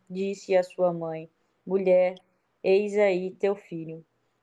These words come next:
Depois disse ao discípulo: "Eis aí tua mãe."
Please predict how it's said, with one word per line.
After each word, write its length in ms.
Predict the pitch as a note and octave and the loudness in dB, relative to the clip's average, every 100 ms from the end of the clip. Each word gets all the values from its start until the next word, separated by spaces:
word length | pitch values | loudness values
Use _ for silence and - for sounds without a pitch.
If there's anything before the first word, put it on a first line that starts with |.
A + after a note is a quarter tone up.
| - | -8
Depois 460 | F3+ F3 G3+ A3 F3 | -6 0 2 2 0
disse 480 | G#3 A3 A3 G3 | -8 -8 -10 0
ao 160 | F#3+ F#3 | 0 2
discípulo: 760 | F#3 F#3 - F3 E3+ E3 E3 D#3+ _ - | -4 -10 -10 -10 -10 -12 -12 -14 _ -6
"Eis 500 | F3+ F3+ F#3 - - | -4 -4 -6 -16 -6
aí 420 | E3+ F3 F3 F3 | -2 -2 -2 -6
tua 220 | - F#3 | -4 -2
mãe." 380 | F3+ D#3+ D3+ | -2 -8 -14